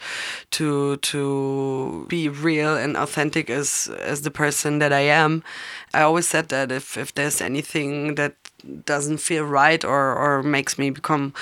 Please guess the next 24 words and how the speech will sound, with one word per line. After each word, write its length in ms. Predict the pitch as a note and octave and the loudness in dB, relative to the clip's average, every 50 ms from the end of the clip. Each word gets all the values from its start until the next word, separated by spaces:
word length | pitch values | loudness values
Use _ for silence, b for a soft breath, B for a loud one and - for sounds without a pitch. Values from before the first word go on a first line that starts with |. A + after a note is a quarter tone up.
| B B B B - | B B B B -8
the 80 | - - | -6 0
person 360 | - D#3+ D#3 - - E3 D#3+ | 2 2 2 4 4 4 4
that 120 | D#3+ D3+ | 6 6
I 80 | D3+ D3 | 4 4
don't 240 | C#3+ D3+ D3+ D3 D3 | 4 4 2 4 4
wanna 220 | D3+ D#3 D#3 C#3+ | 4 4 2 2
be, 420 | C3+ D3+ D3+ D#3 D#3+ E3 E3+ F3+ F3 B B B B B B B B _ - | 2 2 2 4 4 4 2 0 -4 B B B B B B B B _ 0
um, 880 | - E3 D#3+ D#3 D3+ D3+ D#3 D#3 D#3 D#3 D3+ D3+ D3+ D3 C#3+ C3+ - - | 2 4 4 4 4 4 4 4 4 2 2 2 2 0 -2 -2 -4 0
then 220 | - D3+ D3+ D3 C#3+ | 2 4 4 4 4
I 120 | C#3+ D3 | 2 2
go 140 | C#3+ D#3 D#3 | 2 2 2
back 200 | C3 D3 D3 - | 2 2 0 0
to 160 | - - C#3+ | -2 -4 -2
my 280 | C#3 C#3+ C3+ C3 C3 C3+ | -2 0 0 0 0 -2
old 280 | A#2+ B2 C#3 D3 D3+ | -2 -4 -6 -6 -4
job. 360 | - D3 D3 D#3 D#3+ C3+ C3 - - - - | -2 0 0 0 0 -2 -6 -10 -14 -12 -6
So 380 | - - - D3+ C#3 C3 C3+ C3+ | -4 -2 0 2 2 2 2 0
it's 360 | C3 C3+ - - - - - | -2 -2 -4 -4 -4 -2 -2
not 180 | D3 C#3+ C3 - | 0 -2 0 0
that 120 | C#3+ C3 | 2 2
I 60 | C#3+ | 2
would 180 | C3 C#3 C3+ - | 2 2 0 0
sacrifice 1080 | - - C3+ - - B2+ - - B2+ A2 A#2+ C3 - - - - - - - - - - - | 0 0 0 0 -2 -4 -2 0 2 2 2 0 0 -2 -2 -2 0 0 0 -2 -2 -4 -4
everything 960 | - - - - C2 D2 B1+ - C#3+ C#3 C#3 - - B2+ A2+ A#2 C3 C3 C3 | -4 -4 -2 0 0 0 0 0 0 -2 -2 -2 -4 -4 -4 -4 -6 -8 -10